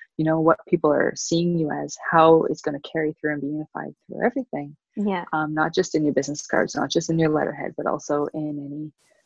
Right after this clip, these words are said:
Speaker 1: uh, postcards you do, in any, uh, website you design, in any social media you do, like,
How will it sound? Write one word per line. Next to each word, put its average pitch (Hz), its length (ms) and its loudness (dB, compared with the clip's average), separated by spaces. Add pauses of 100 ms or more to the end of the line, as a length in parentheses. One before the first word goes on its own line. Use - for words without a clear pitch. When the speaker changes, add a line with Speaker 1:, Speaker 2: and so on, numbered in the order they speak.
(100)
Speaker 1:
uh, 147 240 -4
postcards 147 420 2
you 156 80 -4
do, 151 200 -2
in 156 100 -4
any, 151 540 -2
uh, 139 160 -8
website 165 560 0
you - 60 -4
design, - 400 -4
in 156 120 -2
any 156 340 0
social 160 340 -2
media 170 280 0
you 147 120 -2
do, - 180 -2
like, - 100 -4